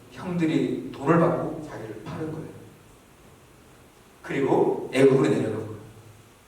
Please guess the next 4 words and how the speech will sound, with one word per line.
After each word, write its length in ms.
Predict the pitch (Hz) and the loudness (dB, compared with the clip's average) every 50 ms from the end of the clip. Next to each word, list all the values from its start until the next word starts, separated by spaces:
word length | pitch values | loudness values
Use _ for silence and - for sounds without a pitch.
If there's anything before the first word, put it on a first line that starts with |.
| - - - - _ - - - - _ - - - | -20 -20 -20 -20 _ -20 -20 -20 -20 _ -20 -16 -6
여러분요, 600 | 120 120 120 117 113 113 113 113 113 110 107 104 110 110 - - - - - - - - - - - - - - - - - - - - - - - - - - - - - | -4 -2 -2 -2 -2 -2 -4 -4 -4 -6 -8 -10 -12 -14 -16 -18 -20 -20 -20 -20 -20 -20 -20 -20 -20 -20 -20 -20 -20 -20 -20 -20 -20 -20 -20 -20 -20 -20 -20 -20 -20 -18 -8
요셉의 500 | 135 139 175 202 - - 226 226 220 208 | 2 4 4 6 6 6 6 6 8 8
고통은 380 | 175 160 - 156 156 151 151 147 | 8 8 6 6 4 2 2 0
거기까지입니다. 720 | - - 120 117 117 120 113 110 - 107 104 - - - | 0 0 0 0 2 2 2 0 0 -2 -4 -6 -8 -10